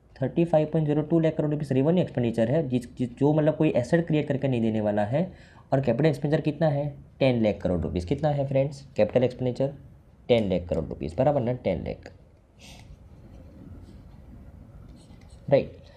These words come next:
ओके। तो ये ध्यान में रखना है, बराबर ना। और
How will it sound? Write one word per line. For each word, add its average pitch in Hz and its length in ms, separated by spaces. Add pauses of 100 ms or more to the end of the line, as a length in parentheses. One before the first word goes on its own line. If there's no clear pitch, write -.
(220)
ओके। 117 200 (500)
तो 127 340
ये 113 160
ध्यान 120 160
में 117 120
रखना 113 280
है, 107 220
बराबर 147 240
ना। 135 180 (4000)
और 139 280